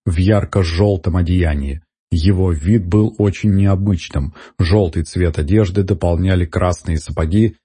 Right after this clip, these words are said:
и такого же цвета перчатки. Он неторопливо, словно прогуливаясь, спрыгнул с повозки и медленно побрёл к заграждающему путь каравану.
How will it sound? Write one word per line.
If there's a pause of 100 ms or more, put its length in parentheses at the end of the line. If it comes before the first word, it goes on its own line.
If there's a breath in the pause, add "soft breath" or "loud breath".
(160)
и
такого
же
цвета
перчатки. (320 loud breath)
Он
неторопливо,
словно
прогуливаясь, (160)
спрыгнул
с
повозки
и
медленно
побрёл
к
заграждающему
путь
каравану.